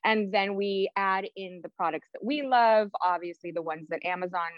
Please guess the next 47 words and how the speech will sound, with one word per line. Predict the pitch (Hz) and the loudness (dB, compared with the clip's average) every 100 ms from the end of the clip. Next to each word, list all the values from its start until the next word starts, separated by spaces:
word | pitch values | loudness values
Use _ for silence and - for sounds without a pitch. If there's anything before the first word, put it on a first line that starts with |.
| - | -4
asks | 147 143 _ - _ _ - | -4 -6 _ -20 _ _ -12
to | |
be | 151 143 143 147 143 | -8 -4 -2 -2 2
talked | 226 294 - | 2 2 4
about, | 240 214 202 - - - - - | 6 6 4 0 -18 -20 -18 -6
which | 185 | -2
is | 190 | 0
an | 180 | 0
interesting | 175 165 170 - 160 | 0 -2 -4 -6 -6
concept. | 156 143 160 185 - - - - - | -8 -2 -2 -2 -8 -20 -20 -12 0
Um, | 208 196 180 175 165 _ _ _ - | 4 4 2 -4 -12 _ _ _ 0
and | 226 | 2
it's, | 233 220 - - | 2 -2 -10 -2
it's | 247 233 - - _ _ _ 214 | -2 -2 -12 -20 _ _ _ 0
a | 226 | 2
new | 226 262 277 | 0 -2 0
way. | 220 170 170 | 2 4 2
It's | 262 - | 0 0
basically | 381 339 330 320 | -2 -2 -6 -4
the | 269 | -2
new | 262 254 | -2 0
way | 247 233 | 0 0
of | 220 | -2
the | 214 | -2
future | 311 339 - 196 196 | 2 2 0 -2 -4
of | |
how | 196 220 | -2 -2
you're | 220 202 | -2 -4
gonna | 202 190 | -4 -2
get | 196 - | -4 -4
shoptainment | - 196 - 226 202 151 - | -2 -2 -2 -4 -4 -8 -10
at | 175 | -10
the | - | -10
same | - 156 147 | -4 -4 -2
time. | 151 127 - _ | -4 -4 -10 _
You | - 165 | -6 0
know, | 151 165 | 2 4
you're | 175 170 | 4 4
being | 226 240 | 4 4
entertained, | 220 202 185 147 143 - | 2 0 0 -6 -6 -6
you're | 170 | -4
having | 180 208 247 | 0 2 0
conversations | - 220 214 202 180 - 170 - | 0 -2 -2 -2 -4 -4 -4 -4
that | 160 | 0
go | 175 165 | 0 0
from | 165 160 | -2 0
mindfulness | 165 208 233 233 226 208 | 2 2 2 0 0 0